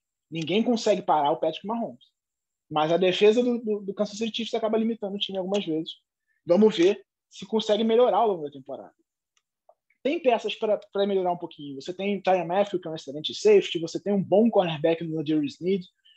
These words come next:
Chris Jones é muito bom. Frank Clark é mais nome do que desempenho nesse momento, mas ainda é um jogador ok.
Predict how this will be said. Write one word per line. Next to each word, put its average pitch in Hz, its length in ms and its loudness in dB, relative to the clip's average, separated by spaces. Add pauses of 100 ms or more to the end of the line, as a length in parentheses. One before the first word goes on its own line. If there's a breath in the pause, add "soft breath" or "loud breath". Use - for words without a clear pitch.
(180)
Chris 220 200 4
Jones 185 320 2
é 180 60 4
muito 185 280 2
bom. 170 360 -6 (360)
Frank 285 260 0
Clark 202 300 4 (400)
é 196 80 4
mais 214 280 4
nome 240 320 4
do 202 100 0
que 208 240 -4 (500)
desempenho 190 540 2
nesse 202 240 0
momento, 175 420 -4
mas 180 160 -2
ainda 247 240 2
é 226 40 4
um 196 120 2
jogador 165 320 2
ok. 175 340 -4